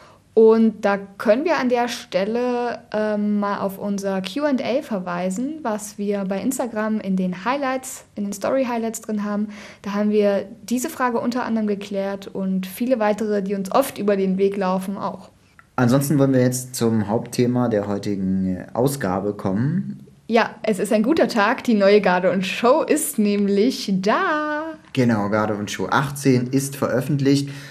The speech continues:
Speaker 2: Vielleicht habt ihr ja schon reingeschaut und, äh, vielleicht hattet ihr die Ausgabe ja auch schon im Briefkasten und habt schon ein bisschen rumgestöbert und gelesen in der neuen Ausgabe. Wir wollen das jetzt auch mal tun,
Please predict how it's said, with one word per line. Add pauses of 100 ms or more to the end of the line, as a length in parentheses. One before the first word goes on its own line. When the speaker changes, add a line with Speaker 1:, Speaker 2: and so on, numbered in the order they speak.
(140)
Speaker 2:
Vielleicht
habt
ihr
ja
schon
reingeschaut
und,
äh,
vielleicht
hattet
ihr
die
Ausgabe
ja
auch
schon (360)
im
Briefkasten (600)
und
habt
schon
ein
bisschen
rumgestöbert
und
gelesen
in
der
neuen
Ausgabe.
Wir
wollen
das
jetzt
auch
mal
tun,